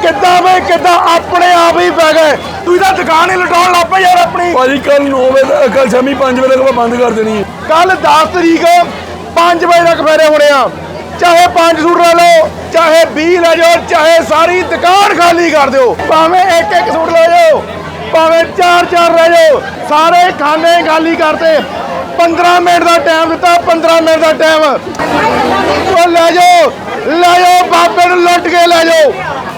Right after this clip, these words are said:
Speaker 1: ਕੱਲ੍ਹ ਪੰਜ ਵਜੇ ਤੱਕ ਸ਼ਾਮ, ਖਾਨੇ ਖਾਲੀ।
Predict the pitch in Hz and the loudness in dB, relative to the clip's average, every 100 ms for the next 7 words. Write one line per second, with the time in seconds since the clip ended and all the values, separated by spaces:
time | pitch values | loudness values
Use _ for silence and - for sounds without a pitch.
0 | - 330 359 381 359 359 349 349 339 339 | -4 0 2 2 0 0 0 0 2 2
1 | 330 320 330 285 294 285 214 - - - | 2 0 0 -2 0 0 -4 -10 -14 -12
2 | - - 247 302 330 339 349 349 285 294 | -12 -10 -4 0 0 2 0 0 0 0
3 | 311 330 302 | 0 -4 -4